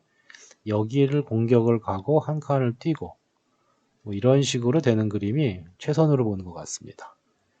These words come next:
어려운 장면이죠. 뭐, 집 차이가 뭐, 한 집 차이 난다고 그러는데 어렵습니다. 자, 실전에서는 이렇게 붙이는 일반적인 정석을 택했고, 그래서 또,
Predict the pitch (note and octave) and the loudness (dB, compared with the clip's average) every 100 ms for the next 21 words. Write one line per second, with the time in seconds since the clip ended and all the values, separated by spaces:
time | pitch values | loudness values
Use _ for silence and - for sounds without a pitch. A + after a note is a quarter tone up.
0 | _ _ _ _ - - A2 - G#2 G#2 | _ _ _ _ -20 -16 -8 -6 -2 -2
1 | G2 F2 E2+ D#2 - C3+ - _ F2 F2 | -2 -6 -12 -18 -12 -12 -12 _ -20 -18
2 | E2+ - _ _ - G#2+ - G#2 G2+ F#2+ | -20 -20 _ _ -20 -12 -4 -4 -4 -10
3 | F2+ E2+ - C#3+ C#3+ D3 C3 A#2 G2 F#2+ | -12 -18 -8 -2 -2 2 2 2 0 -6
4 | F#2 F2+ F2 A2+ - _ _ _ _ _ | -6 -12 -10 -10 -10 _ _ _ _ _
5 | F#2+ F#2+ - - F2 - - G#2 - D3+ | -10 -6 -6 -10 -14 -18 -18 -8 -4 -2
6 | F3+ F3 D#3 D3+ D#3 A#2+ - - C#3 A#2+ | 6 8 8 4 2 -4 -10 -4 0 2
7 | A#2 C#3+ B2 A2 G#2+ G2 G2+ G2+ - B2 | 6 6 6 2 0 -4 -4 -6 -6 -6
8 | G#2+ - D3+ E3+ _ _ _ - _ _ | -6 -4 -2 -2 _ _ _ -20 _ _
9 | - G2 A#2+ C#3 C#3 D3 D3+ B2+ | -16 -8 -6 -6 -2 -2 -2 -6